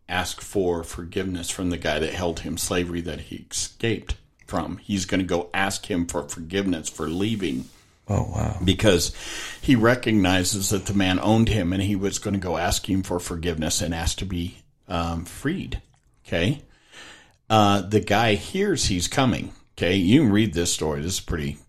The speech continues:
Speaker 1: pretty normal s-, or standard story with him. But so the guy hears that he's landed. He doesn't know that it's with priest. He doesn't understand Christianity at all. He thinks that what they are landing for is to come and kill him.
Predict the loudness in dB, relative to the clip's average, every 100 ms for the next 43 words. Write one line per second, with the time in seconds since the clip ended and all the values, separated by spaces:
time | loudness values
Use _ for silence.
0 | _ -6 -4 -4 -6 -10 -12 -18 -20 -14
1 | -4 -4 -2 -4 -4 -6 -10 -16 -10 -8
2 | -8 -10 -16 _ -4 0 0 -2 -2 2
3 | 2 0 -4 -4 -2 -4 -8 -14 -14 -16
4 | -10 2 2 4 4 2 2 0 0 0
5 | -2 -2 -4 0 0 0 -2 -8 -4 2
6 | 4 4 2 4 4 4 0 0 -2 -2
7 | -2 0 2 2 0 -4 0 2 2 2
8 | 0 0 0 0 0 0 -2 -4 -2 -2
9 | 0 -2 -4 -4 -2 -2 0 -2 -2 0
10 | 0 -2 -2 -2 -2 -6 -4 0 2 2
11 | 0 -4 -6 -6 -8 -10 -8 -8 -8 -4
12 | 0 0 -4 -10